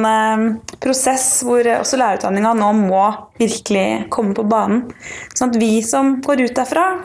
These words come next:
også har den, eh, kompetansen i større grad. Ehm,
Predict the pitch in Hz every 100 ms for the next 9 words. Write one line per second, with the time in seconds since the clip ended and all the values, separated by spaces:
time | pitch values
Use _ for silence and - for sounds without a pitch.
0 | 349 240 - 233 226 208 - - 208 -
1 | - 214 - 214 208 - 214 220 202 208
2 | 214 247 - - - - - - - -
3 | _ - 233 233 233 233 226 220 226